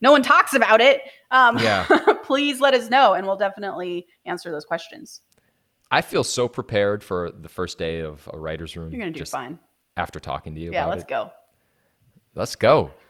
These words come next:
Speaker 2: Dave and I are gonna start a writer's room. <laughs> Uh, that's it.
Speaker 1: All right.
Speaker 2: That was awesome.
Speaker 1: Quote of the day.
Speaker 2: Let's go.
Speaker 1: "Audiences are harder to please if you're just giving them effects,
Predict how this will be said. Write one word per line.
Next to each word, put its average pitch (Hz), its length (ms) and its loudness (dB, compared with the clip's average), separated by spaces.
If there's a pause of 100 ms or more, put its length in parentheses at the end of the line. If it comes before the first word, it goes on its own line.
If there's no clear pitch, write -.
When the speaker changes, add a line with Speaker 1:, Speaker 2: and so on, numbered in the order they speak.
(400)
Speaker 2:
Dave 104 320 0
and 90 100 -6
I 82 80 -4
are 85 80 -4
gonna 92 140 -8
start 101 240 -2
a - 20 -4
writer's 107 380 -4
room. - 240 -2
<laughs> - 60 -10 (2750)
Uh, 98 480 2
that's 139 200 2
it. - 420 0
Speaker 1:
All 233 60 4
right. 294 220 4
Speaker 2:
That 117 100 -8
was 98 120 -10
awesome. - 140 -20
Speaker 1:
Quote 269 280 6
of 294 80 0
the 294 60 -2
day. 269 400 0 (600)
Speaker 2:
Let's - 160 -20
go. 69 240 -20 (360)
Speaker 1:
"Audiences 277 640 -2
are 240 120 -2
harder 233 380 0
to 233 120 -12
please 180 520 -12
if 180 160 -18
you're 214 120 -10
just 220 280 -6
giving 196 260 -12
them 175 280 -10
effects, - 640 -14